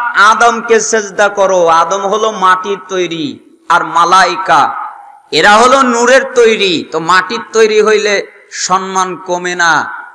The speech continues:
আল্লাহ যাকে সম্মান দেয় সেই সম্মানিত। তা আমি মুহাম্মদ সাল্লাল্লাহু আলাইহি সাল্লামকে মাটির তৈরি বলে সম্মান কমাচ্ছি না, আল্লাহ যা বলেছেন তাই।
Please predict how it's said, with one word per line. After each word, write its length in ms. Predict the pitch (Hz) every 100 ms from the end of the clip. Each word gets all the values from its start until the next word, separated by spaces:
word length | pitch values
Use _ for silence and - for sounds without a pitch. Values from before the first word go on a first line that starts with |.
| - -
আল্লাহ 420 | 240 392 403 381
যাকে 320 | 370 349 320
সম্মান 600 | - 277 269 254 247 240
দেয় 280 | 226 208 180
সেই 280 | - 196 196
সম্মানিত। 800 | 196 196 190 185 180 - 160 - - - _
তা 80 | 175
আমি 280 | 202 285 381
মুহাম্মদ 420 | 359 302 302 302
সাল্লাল্লাহু 480 | - 277 262 254 254
আলাইহি 180 | 247 240
সাল্লামকে 460 | 233 226 220 226
মাটির 420 | 202 196 214 214 208
তৈরি 260 | 214 202 196
বলে 580 | 196 190 175 - - -
সম্মান 600 | - 180 196 220 226 233
কমাচ্ছি 600 | 226 233 262 262 - 285
না, 340 | 285 302 320 302 - - - -
আল্লাহ 460 | - 226 277 302 320
যা 180 | 311 320
বলেছেন 580 | 320 330 320 339 330 -
তাই। 680 | 320 339 339 349 349 311